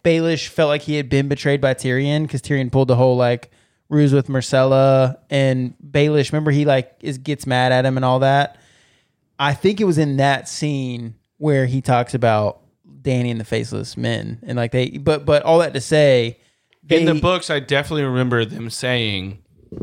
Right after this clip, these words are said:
Speaker 2: "Or we could hire the faceless men, but they're very expensive."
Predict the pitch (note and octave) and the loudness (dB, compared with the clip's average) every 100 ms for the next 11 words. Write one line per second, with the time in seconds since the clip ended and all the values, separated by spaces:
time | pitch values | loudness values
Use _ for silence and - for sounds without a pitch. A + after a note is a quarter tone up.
0 | - _ _ _ _ _ - - C#3+ B2+ | -16 _ _ _ _ _ -10 0 2 2
1 | B2 A2+ B2 A#2 A2 G#2 A2+ G#2+ G#2+ A#2+ | -2 -4 -2 -2 -4 -4 -4 -4 -8 -6
2 | A2 G2+ F#2+ F#2 G2 E2+ - - E2+ C#2+ | -6 -6 -12 -10 -10 -10 -14 -18 -18 -20